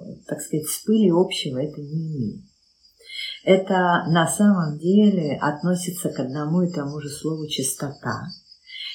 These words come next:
И всегда говорю, что как заправлена постель, такой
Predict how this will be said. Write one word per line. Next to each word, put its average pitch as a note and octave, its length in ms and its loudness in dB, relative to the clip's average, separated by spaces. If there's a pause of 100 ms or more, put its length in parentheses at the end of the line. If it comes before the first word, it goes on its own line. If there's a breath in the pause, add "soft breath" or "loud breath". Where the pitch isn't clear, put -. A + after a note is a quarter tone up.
(120)
И E3+ 380 2
всегда F3 500 2
говорю, C3+ 440 -6
что - 720 -8 (460)
как - 420 2
заправлена B2+ 840 -2 (100)
постель, E3+ 720 -4 (1120)
такой C#3 400 0